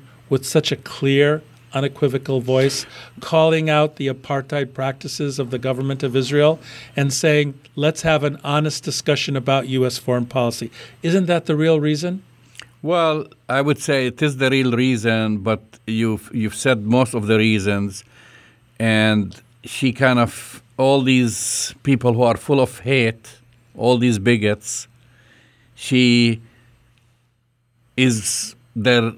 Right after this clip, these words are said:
Speaker 2: nightmare, their, their ultimate nightmare.
Speaker 1: Sh-
Speaker 2: Woman, black, refugee, Muslim, but you forgot one other thing.
Speaker 1: Smart.
Speaker 2: Uh, outspoken, and then the other thing is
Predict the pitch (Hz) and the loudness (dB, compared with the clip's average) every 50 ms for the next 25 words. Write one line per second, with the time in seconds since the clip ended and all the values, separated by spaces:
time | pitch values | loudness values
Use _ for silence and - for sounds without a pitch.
0 | - _ - 135 131 127 135 139 151 160 156 - 131 113 101 95 90 85 95 107 | -12 _ -2 0 2 4 4 4 4 2 0 0 0 0 2 0 -2 -2 -2 0
1 | 113 - - - _ - 113 107 107 98 - - 139 156 151 151 151 131 131 127 | 0 0 -4 -8 _ -6 -4 -2 -2 -2 0 0 0 0 0 0 0 0 0 0
2 | - - 123 120 123 123 120 123 - 117 110 107 104 98 - _ _ _ _ _ | 0 0 0 2 2 0 -2 -2 -2 -2 -2 -2 -4 -6 -10 _ _ _ _ _
3 | - - 117 113 120 135 151 160 165 156 151 147 147 143 139 131 - _ _ _ | -14 -6 -2 0 2 2 2 2 2 2 2 2 2 0 -2 -4 -8 _ _ _
4 | _ - 110 123 135 139 139 135 131 131 127 - - - _ _ _ _ _ _ | _ -4 -2 0 2 2 4 2 2 0 -2 -4 -12 -20 _ _ _ _ _ _
5 | _ _ _ _ _ _ _ _ _ - 123 139 135 - 147 139 135 120 110 131 | _ _ _ _ _ _ _ _ _ -2 0 0 0 2 2 2 2 2 2 2
6 | 135 131 127 120 117 117 117 _ _ _ _ _ _ _ - 120 131 139 151 160 | 2 2 2 2 0 -2 -6 _ _ _ _ _ _ _ -2 0 2 2 2 0
7 | 156 - - 123 117 113 113 117 113 - _ _ _ - 123 127 123 - 143 135 | 0 -2 -2 0 0 0 0 -2 -4 -8 _ _ _ 0 0 0 2 2 0 0
8 | 123 131 143 139 - 139 131 123 123 120 120 - - - 135 127 131 - - - | 0 0 -2 -2 0 0 0 2 2 0 -2 -4 -4 -2 0 2 0 0 0 0
9 | 127 120 117 117 113 113 117 - - - - - 147 143 139 139 135 135 - - | 0 2 2 2 0 -2 -4 -8 -12 -12 -8 -6 -4 -2 -2 -2 -4 -6 -10 -16
10 | - _ - - - 117 110 110 110 104 101 - - 127 135 131 - - - - | -20 _ -8 -4 -2 0 2 2 0 0 -2 -2 -2 0 0 -2 -2 -4 -4 0
11 | 143 143 135 139 - 139 135 131 135 135 131 - _ _ - - 117 123 123 120 | 0 0 0 0 0 2 2 2 0 -2 -4 -10 _ _ -6 -2 0 2 2 2
12 | 113 123 127 139 135 131 123 117 - 143 127 123 120 117 117 107 - | 2 2 2 2 2 0 0 -2 0 0 0 2 2 0 0 -2 -4